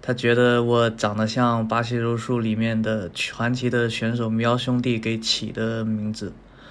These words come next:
我是在一三年的时候接触的巴西柔术，然后现在是巴西柔术的子代。我觉得巴西柔术是一项很好的运动，可以在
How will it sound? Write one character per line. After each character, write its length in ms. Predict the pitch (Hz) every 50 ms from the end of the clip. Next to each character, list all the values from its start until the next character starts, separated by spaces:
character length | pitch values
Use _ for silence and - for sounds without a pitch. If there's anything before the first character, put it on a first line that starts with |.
| - - - - - - - - - -
我 180 | 135 131 131 127
是 320 | 131 - 147 143 139 135
在 460 | 131 131 147 139 135 131 127 120 120 123
一 160 | 127 156 165
三 240 | 170 - 175 180 170
年 140 | 143 123
的 120 | 123 120 110
时 140 | 107 110 117
候 320 | 113 113 117 117 113 110
接 260 | 110 - - 123 120
触 240 | 117 - - 123 123
的 380 | 117 113 110 110 110 107 104 104
巴 240 | 104 - 110 110
西 160 | 110 - - 113
柔 180 | 110 104 107
术， 240 | 107 - - 110 110 -
然 140 | - 110 110
后 200 | 117 117 117 110
现 320 | 110 - - 120 113 113
在 220 | 113 113 110 110 107
是 500 | 107 - - 110 107 107 101 90 60 - - - -
巴 160 | - 120 120
西 160 | 120 123 120
柔 160 | 117 113 117
术 260 | 113 113 - 123 117
的 460 | 110 110 110 110 110 107 87 78 - - -
子 180 | - - 104
代。 320 | 107 - 120 117 - - - - - - - - - - - - - - - -
我 80 | 127
觉 140 | 117 131 151
得 40 | 165
巴 140 | 170 185 185
西 140 | 175 185
柔 100 | 175 170
术 180 | 165 165 170 160
是 240 | - - - 151 143
一 140 | 135 135 127
项 340 | 127 139 127 123 120 117
很 240 | 110 - - 127 135
好 240 | 139 - - 110 -
的 120 | - 110
运 260 | 113 117 123 117 113 110
动， 140 | 110 - - -
可 160 | - - - 131
以 160 | 127 123 120
在 480 | 110 127 123 123 120 120 117 113 113